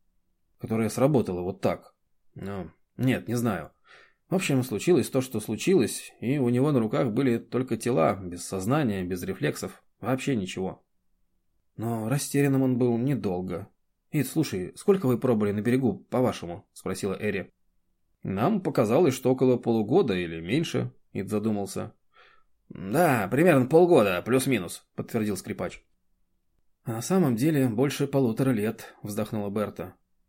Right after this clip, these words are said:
«Да, Эри права, растерянным он был недолго, несколько дней.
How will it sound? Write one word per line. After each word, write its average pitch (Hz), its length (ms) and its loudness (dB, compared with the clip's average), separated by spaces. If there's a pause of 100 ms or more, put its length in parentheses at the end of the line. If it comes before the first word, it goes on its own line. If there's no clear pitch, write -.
(480)
«Да, 131 340 0 (160)
Эри 127 220 2
права, 131 580 2 (200)
растерянным 151 560 -2
он 135 160 0
был 135 160 4
недолго, 127 720 0
несколько 107 420 -6
дней. 117 420 -2